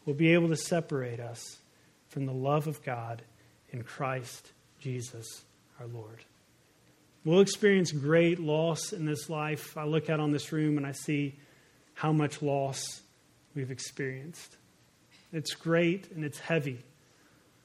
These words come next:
But the reality is, as we experience loss at work or otherwise, the truth is that the love of God can never, ever be taken from us. Nothing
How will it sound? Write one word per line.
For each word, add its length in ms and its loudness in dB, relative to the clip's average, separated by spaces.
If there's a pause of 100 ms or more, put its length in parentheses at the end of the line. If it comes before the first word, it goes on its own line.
(160)
But 120 -2
the 80 0
reality 640 4
is, 280 -4
as 200 -8
we 140 2
experience 720 0
loss 460 -6
at 120 -12
work 460 2
or 140 -10
otherwise, 640 -4 (380)
the 80 -4
truth 480 2
is 300 -2
that 200 -10 (220)
the 80 -4
love 420 0
of 200 -4
God 380 -4 (280)
can 280 0
never, 500 -2 (440)
ever 460 -4 (320)
be 100 -8
taken 400 -8
from 300 -10
us. 280 -18
Nothing 640 0